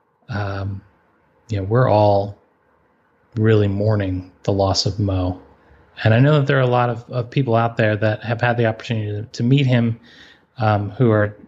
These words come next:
are devastated. I, I know there are a lot of people out there who,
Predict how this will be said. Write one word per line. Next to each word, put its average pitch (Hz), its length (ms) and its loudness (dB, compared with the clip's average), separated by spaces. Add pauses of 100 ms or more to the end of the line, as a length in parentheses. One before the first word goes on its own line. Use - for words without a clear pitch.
(140)
are 110 140 0
devastated. 104 640 0
I, 104 220 -4
I - 40 4
know 113 160 4
there 117 180 2
are - 20 4
a 113 60 2
lot 117 200 2
of 113 300 -2
people 131 240 2
out 117 180 2
there 113 220 0
who, 113 340 0